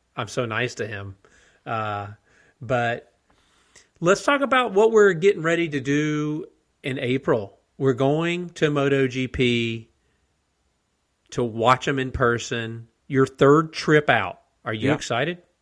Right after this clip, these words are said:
Speaker 2: I am. Um, goodness, uh, it, it's been too long already, right?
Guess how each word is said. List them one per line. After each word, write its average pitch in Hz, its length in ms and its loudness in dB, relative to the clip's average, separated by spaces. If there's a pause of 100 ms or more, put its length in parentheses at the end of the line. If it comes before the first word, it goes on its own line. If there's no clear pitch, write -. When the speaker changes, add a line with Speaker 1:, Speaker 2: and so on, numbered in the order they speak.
(580)
Speaker 2:
I 120 120 -2
am. 110 340 -2 (240)
Um, 101 420 -6 (1300)
goodness, 98 400 -8 (240)
uh, 101 200 -6
it, 98 220 -10 (240)
it's 104 220 -12 (220)
been 101 200 -6
too 98 200 -10
long 90 480 -8
already, 90 540 -6
right? 101 280 -6